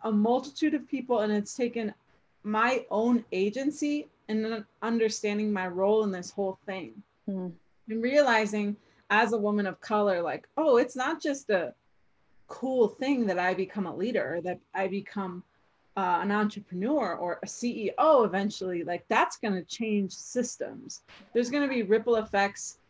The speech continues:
Speaker 1: There's gonna be someone, I could be someone that help a lot of other Latinas see themselves doing that similarly,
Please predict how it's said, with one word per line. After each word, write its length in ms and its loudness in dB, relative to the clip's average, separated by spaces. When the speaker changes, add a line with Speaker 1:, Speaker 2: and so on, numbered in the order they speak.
Speaker 1:
There's 220 4
gonna 180 -2
be 120 0
someone, 680 -2
I 180 2
could 200 -2
be 120 0
someone 440 -2
that 200 0
help 400 -2
a 40 -2
lot 260 2
of 80 2
other 240 4
Latinas 600 -2
see 140 -4
themselves 760 -2
doing 420 -4
that 220 -4
similarly, 720 -4